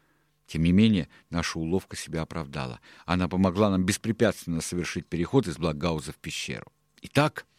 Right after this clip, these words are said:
я устроился в засаде у стоянки пиратов, а доктор и Эйб Грей с белым флагом в руках пошли парламентёрами к бунтовщикам. Кроме передачи карты, условия соглашения предусматривали, что доктор окажет помощь раненым,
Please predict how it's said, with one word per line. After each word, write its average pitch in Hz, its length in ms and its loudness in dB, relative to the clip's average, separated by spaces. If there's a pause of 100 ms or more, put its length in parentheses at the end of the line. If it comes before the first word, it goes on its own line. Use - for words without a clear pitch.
(420)
я 135 240 4
устроился 117 560 4
в 87 80 -4
засаде 98 480 2
у 82 40 0
стоянки 87 520 0
пиратов, 110 500 0 (280)
а 87 140 2
доктор 90 400 2
и 92 280 4
Эйб 82 120 4
Грей 110 400 2
с 76 120 -8
белым 76 360 2
флагом 113 600 4
в 98 60 -2
руках 107 420 2 (260)
пошли 87 340 0
парламентёрами 82 1040 4
к 69 80 -6
бунтовщикам. 82 880 -2 (960)
Кроме 87 180 2
передачи 85 480 0
карты, 107 360 -2
условия 82 400 0
соглашения 80 600 0
предусматривали, 82 840 -2
что - 240 -6
доктор 80 420 0
окажет 78 400 -4
помощь 71 420 -4
раненым, 110 600 6